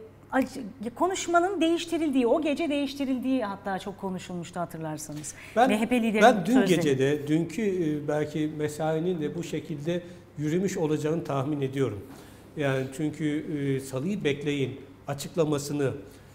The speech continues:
Speaker 2: e, bir M H P'li milletvekilinin yapmış olması
Speaker 1: Yani.
Speaker 2: aslında hem kamuoyunda büyük bir beklentiye neden oldu hem de ak Parti'ye bir mesajdı. Nihayetinde demek ki belli bir süreç vardı ve bu süreçle ilgili de Milliyetçi Hareket Partisi,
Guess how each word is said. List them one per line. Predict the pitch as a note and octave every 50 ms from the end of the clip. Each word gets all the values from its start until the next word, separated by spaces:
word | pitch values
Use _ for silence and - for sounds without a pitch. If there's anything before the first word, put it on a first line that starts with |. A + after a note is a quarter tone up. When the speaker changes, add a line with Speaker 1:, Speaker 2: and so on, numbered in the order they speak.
| - - - -
Speaker 2:
e, | D3 C#3 C3+ C3+ C3 C3
bir | E3+ F#3+ F3+
M | D#3+ D3+ C#3+
H | C#3 C#3+ C#3+
P'li | C#3+ D3 D3+ D3+ F3+ D#3+ D#3+ E3 -
milletvekilinin | D3 C3+ B2 B2+ E3 F#3 F3+ - E3 D3+ - - D3 C#3+ C#3 C3+ C3
yapmış | A#2+ B2 A#2+ - - - G#3+ G#3 -
olması | G#3+ A3+ A3+ A3 G#3+ G3+ G#3+ - B3
Speaker 1:
Yani. | C4 C4 - - - - D#3 - -
Speaker 2:
aslında | D3+ C#3+ D3+ D3+ - F3 F3 E3 D3 A#2
hem | E3 G3 G3 F#3+
kamuoyunda | - G3 F#3+ G3 G#3 G#3 G#3 G#3 G3+ G3+ G3 F#3 D3+
büyük | D#3+ F3 F#3+ A3+ - G3
bir | F#3+ E3+ C#3+ C3
beklentiye | C#3+ C#3 C#3+ C#3+ D#3+ D#3+ D#3 - G3 G3+ A#3
neden | A#3 A3+ B3 B3 B3
oldu | B3 B3 B3 G#3 C4 C4 B3+ B3+ - - - - -
hem | - D#3 F#3 A#3 A#3 F3+ D#3
de | F3+ F#3 -
ak | - F3+ G3 G3 - -
Parti'ye | - F3+ E3+ E3+ F3 G3+ G#3 A#3+ G#3+
bir | G#3+ G3
mesajdı. | E3 D3 C#3+ C#3+ - D3+ C#3 C3 A2+ G2+ - - F#3 G3+ - - - - - - - -
Nihayetinde | A3+ A3+ G#3 F3 D3+ C#3+ D3 D#3 D3 C#3+ C3+
demek | D#3 E3 F#3+ F#3+ E3 -
ki | D#3+ C#3 B2+
belli | C#3 C3+ C#3+ E3+ D#3+
bir | D#3+
süreç | D#3 - - C3 C#3+ D3+ C#3+ -
vardı | G#3+ G#3+ G#3+ G#3 G#3+ B3 A#3+ A#3+ - - - - - -
ve | D#3+ D#3 D#3
bu | F#3 F#3+
süreçle | - - E3+ D3+ D3 D3 - - D#3+
ilgili | - E3+ E3 E3+ F#3 F3+ F#3+ C3+ C3+ C#3
de | G3 G3+
Milliyetçi | F#3 D#3+ D#3 D3+ D3+ D#3+ D#3 D3+ - E3
Hareket | D3 D#3 D#3+ D#3 - F3 D#3+ - -
Partisi, | - C3+ B2+ - - - C#3 - - F#3+ G3+ G3+